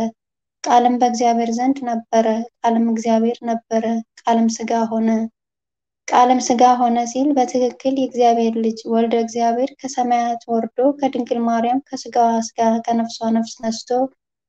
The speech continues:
ሰው ሆኖ መገለጡን ማረጋገጡ ነው። መልአኩ ገብርኤል ለድንግል ማርያም ባበሰራት ጊዜ እንዲህ አላት፣ «እነሆም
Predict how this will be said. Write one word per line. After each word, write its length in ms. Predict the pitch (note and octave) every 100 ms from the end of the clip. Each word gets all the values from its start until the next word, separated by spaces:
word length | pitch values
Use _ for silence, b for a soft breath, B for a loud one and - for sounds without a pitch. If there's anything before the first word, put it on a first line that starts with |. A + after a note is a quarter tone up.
| _ _
ሰው 220 | - G#3+ A3+
ሆኖ 220 | B3 B3 C4
መገለጡን 720 | D4 C#4+ C#4+ B3 B3 A#3+ C4
ማረጋገጡ 760 | C4+ B3+ B3 A#3 A#3 A3+ A3+ A3+ C4
ነው። 200 | A3+ A3+ A3+ _ _ _ _ _ _
መልአኩ 380 | - A#3+ A#3+ B3 B3
ገብርኤል 440 | A#3+ B3 A#3+ B3+ D4+
ለድንግል 480 | C4 B3 B3 B3 B3+
ማርያም 360 | A#3+ A#3+ B3 C#4+
ባበሰራት 680 | C#4+ B3 A#3+ - A#3 A#3 A#3
ጊዜ 220 | _ A3 A#3 B3 C#4 -
እንዲህ 280 | C4 B3 -
አላት፣ 360 | A3+ A3+ A3+ A3+ _ _ _ _ _ _ -
«እነሆም 360 | A#3+ A#3+ B3